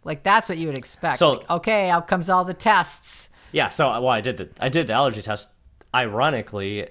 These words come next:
Speaker 2: the thing I'm allergic to is an indoor allergy. <laughs>
Speaker 1: Is it?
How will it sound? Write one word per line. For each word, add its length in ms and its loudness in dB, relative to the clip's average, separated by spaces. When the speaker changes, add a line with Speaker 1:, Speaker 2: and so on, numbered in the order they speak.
Speaker 2:
the 380 -6
thing 220 0
I'm 120 -2
allergic 520 -4
to 340 -6
is 180 -6
an 120 -12
indoor 540 -6
allergy. 640 -6
<laughs> 180 -6
Speaker 1:
Is 180 -8
it? 220 -6